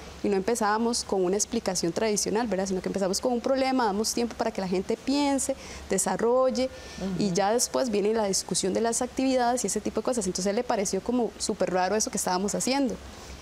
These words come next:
Speaker 1: Entonces, este, por ahí es, este,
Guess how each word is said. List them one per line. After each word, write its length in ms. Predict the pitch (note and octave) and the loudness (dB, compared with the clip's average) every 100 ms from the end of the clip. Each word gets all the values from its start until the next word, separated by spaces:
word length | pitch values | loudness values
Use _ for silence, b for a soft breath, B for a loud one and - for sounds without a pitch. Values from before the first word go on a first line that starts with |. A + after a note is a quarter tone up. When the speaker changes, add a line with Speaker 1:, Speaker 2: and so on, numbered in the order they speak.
| B - | B -6
Speaker 1:
Entonces, 580 | A#3 A3 A3 G3+ A#3+ B3+ | -4 -2 0 0 0 0
este, 460 | A#3 - F#3 F3+ F#3 - - G3+ | -2 0 0 0 -2 -8 -6 -2
por 180 | G3+ | 2
ahí 460 | G3 F#3 G3 B3+ C4+ | 2 2 2 2 2
es, 320 | - G3 - | 0 0 0
este, 880 | B3 A3+ - - - F#3+ F3+ E3+ | 0 0 -2 -6 -2 2 2 2